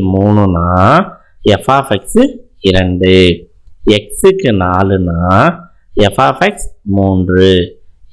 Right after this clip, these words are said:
எக்ஸுக்கு ஐந்துனா f of x நான்கு. அட்டவணை அமைப்பை போட்டாச்சு.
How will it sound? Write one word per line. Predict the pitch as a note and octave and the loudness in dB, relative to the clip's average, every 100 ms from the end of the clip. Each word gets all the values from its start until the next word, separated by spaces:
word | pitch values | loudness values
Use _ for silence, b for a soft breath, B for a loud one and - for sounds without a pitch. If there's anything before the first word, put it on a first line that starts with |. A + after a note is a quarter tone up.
| G2+ | -2
எக்ஸுக்கு | G#2 - - G#3 - G2+ F2+ | -2 -4 0 0 0 -2 0
ஐந்துனா | F#2+ G2+ G2 F#2 F2+ F#2 A#2+ F#3+ - b b b - G2 | 0 0 0 -2 -2 0 2 0 -4 b b b -4 -4
f | - D3 | 0 -2
of | C#3+ A3+ | 0 -2
x | A#3+ - - - - G2+ | -2 -4 -4 -10 -4 0
நான்கு. | F#2 F2+ F2 F2 F2+ F2+ E2+ - _ - - - | 0 0 -2 -2 0 0 -2 -8 _ -20 -12 -6
அட்டவணை | G#2 - A#2 B2 A2+ | -4 0 0 0 0
அமைப்பை | A2+ A2+ D#3 B3+ D4 - _ _ - | 0 0 0 0 -4 -16 _ _ -4
போட்டாச்சு. | F2 D#2+ F2 E2+ - - | -4 -4 -6 -8 -6 -2